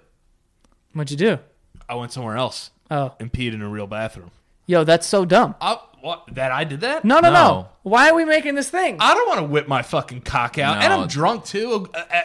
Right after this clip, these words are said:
Speaker 1: I'm gonna
Speaker 2: uh,
Speaker 1: be there for ten minutes peeing.
Speaker 2: Yeah.
Speaker 1: I dr-, I pee forever when I'm drunk.
Speaker 3: Yeah, but we have, we have those, uh, s-, especially one stadium. Uh, they have some music festivals and, like, soccer. They have,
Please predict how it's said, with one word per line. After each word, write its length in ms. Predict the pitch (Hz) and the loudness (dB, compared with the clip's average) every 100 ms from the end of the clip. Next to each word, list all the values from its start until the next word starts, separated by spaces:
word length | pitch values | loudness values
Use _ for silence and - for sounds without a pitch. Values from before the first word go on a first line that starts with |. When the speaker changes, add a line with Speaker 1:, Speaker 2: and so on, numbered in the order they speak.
| 170 156 | -4 -4
Speaker 1:
I'm 160 | 226 269 | -2 0
gonna 140 | 311 | 0
Speaker 2:
uh, 20 | |
Speaker 1:
be 140 | 262 349 | 2 4
there 120 | 277 | 4
for 120 | 226 | 2
ten 260 | 208 269 247 | 2 4 4
minutes 300 | 269 294 - | 4 4 2
peeing. 400 | 196 180 160 147 | 0 2 2 -2
Speaker 2:
Yeah. 300 | 247 339 381 | -2 0 4
Speaker 1:
I 80 | 285 | 4
dr-, 160 | - 294 | 2 2
I 120 | 226 | 2
pee 200 | 269 277 | 2 -2
forever 800 | - 185 160 - - 233 170 147 | -2 -2 -2 -2 2 4 4 -2
when 140 | 139 151 | -2 -4
I'm 140 | 139 | -4
drunk. 260 | - - - | -6 -10 -10
Speaker 3:
Yeah, 60 | 104 | -10
but 120 | 104 | -8
we 140 | 113 | -8
have, 280 | 123 117 98 | -6 -6 -8
we 160 | 80 101 | -10 -10
have 160 | 101 | -8
those, 540 | 98 92 82 - - _ _ _ - | -6 -8 -8 -14 -20 _ _ _ -16
uh, 280 | 87 80 71 | -12 -12 -14
s-, 140 | - _ - | -18 _ -20
especially 420 | - - 98 98 | -18 -14 -12 -12
one 320 | 87 80 90 | -12 -10 -8
stadium. 600 | 87 - - 87 95 101 - _ - | -8 -12 -10 -8 -8 -10 -14 _ -14
Uh, 280 | 85 73 71 | -12 -12 -12
they 100 | 87 | -14
have 80 | |
some 140 | - 87 | -12 -12
music 300 | 82 82 85 | -10 -12 -16
festivals 640 | _ _ 85 - 87 85 80 | _ _ -16 -14 -12 -12 -12
and, 100 | 76 | -16
like, 180 | 73 | -18
soccer. 420 | - 82 85 107 107 _ _ _ _ _ _ - | -14 -12 -12 -16 -20 _ _ _ _ _ _ -12
They 80 | 92 | -4
have, 400 | 98 92 87 | -2 -2 -6